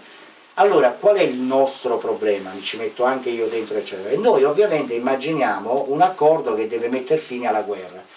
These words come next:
Cioè, basta, facciamo un accordo, non potete. Il discorso è che quindi tutti ragionavano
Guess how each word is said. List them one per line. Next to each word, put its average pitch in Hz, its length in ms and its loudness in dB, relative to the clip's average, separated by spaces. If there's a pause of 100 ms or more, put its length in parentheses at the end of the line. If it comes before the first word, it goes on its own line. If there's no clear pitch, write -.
(160)
Cioè, 143 260 -2 (580)
basta, - 520 0
facciamo 165 380 2
un 151 60 2
accordo, 151 540 2
non 131 140 -2
potete. 135 560 2 (520)
Il 180 120 -8
discorso 240 540 0
è 127 40 -6
che 175 280 0
quindi 147 340 0
tutti 139 320 0
ragionavano 135 920 4